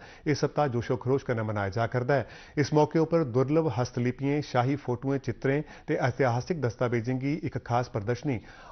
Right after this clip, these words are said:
आर्काइव्स रिपोजिटरी जम्मू च ला-, लाई गेदी है। बक्ख-बक्ख स्कूलें दे बच्चें गी इतिहास ते कलाएं बारे जागरूक करने लेई सिखलाई प्राप्त गाइडें दी दिक्ख-रिक्ख च इस प्रदर्शनी दे दौरे करवाए जा करदे न।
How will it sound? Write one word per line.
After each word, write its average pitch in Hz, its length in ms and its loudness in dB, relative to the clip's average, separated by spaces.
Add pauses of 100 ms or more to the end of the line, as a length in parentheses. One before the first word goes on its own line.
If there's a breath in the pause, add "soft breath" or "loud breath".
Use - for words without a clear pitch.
आर्काइव्स 151 720 2
रिपोजिटरी 127 600 0
जम्मू 131 300 0
च 131 120 -6
ला-, 113 360 -2
लाई 113 200 0
गेदी 123 260 2
है। 160 160 2 (340 loud breath)
बक्ख-बक्ख 147 360 4
स्कूलें 147 340 0
दे 131 60 2
बच्चें 127 320 0
गी 147 140 2
इतिहास 143 380 2
ते 147 60 2
कलाएं 120 320 2
बारे 120 160 2
जागरूक 120 380 0
करने 117 180 0
लेई 123 160 0
सिखलाई 117 380 -2
प्राप्त 120 400 0
गाइडें 117 420 0
दी 135 60 -4
दिक्ख-रिक्ख 113 380 -4
च - 80 -8
इस 156 160 -4
प्रदर्शनी 113 420 -2
दे 120 120 -2
दौरे 107 260 -2
करवाए 120 320 0
जा 101 160 -2
करदे 113 300 2
न। 135 160 2